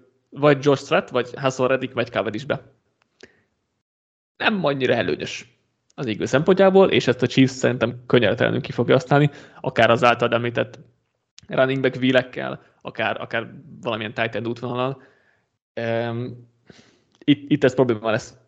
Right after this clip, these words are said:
És négy falemberrel meg nem jöhet ki az Eagles szerintem, mert akkor a futás, futás nem fog műkö-, vagy futás fog működni a Chiefs oldalt, akkor a futás nem tudja megállítani az Eagles.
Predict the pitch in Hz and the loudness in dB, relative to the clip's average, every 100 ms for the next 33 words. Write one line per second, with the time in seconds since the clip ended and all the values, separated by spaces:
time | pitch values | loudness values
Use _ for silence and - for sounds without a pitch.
0 | _ - 139 - - _ _ _ _ _ | _ 0 0 0 -12 _ _ _ _ _
1 | _ _ _ 123 131 143 165 160 - - | _ _ _ -12 -4 0 2 0 -2 0
2 | 170 170 170 165 165 165 160 190 139 - | 0 2 2 2 4 2 0 2 2 2
3 | 135 123 123 139 143 139 135 139 147 147 | 0 0 2 2 0 2 2 2 0 0
4 | 147 135 135 - - _ _ _ _ _ | -2 -2 -2 -2 -20 _ _ _ _ _
5 | - - 139 - - 113 - - _ _ | -12 -4 -4 -2 2 2 2 -14 _ _
6 | _ 151 131 123 123 127 120 117 - 143 | _ -2 0 2 -2 -2 -4 -2 -2 -4
7 | - 147 123 - 131 127 127 113 113 113 | -2 2 2 2 -6 -4 -4 -4 -4 -4
8 | 131 131 127 110 - 135 135 135 160 143 | -4 -2 -2 -4 -6 -8 -8 -6 0 0
9 | 147 143 131 127 113 117 120 113 110 | 2 2 4 4 2 2 -4 -2 -4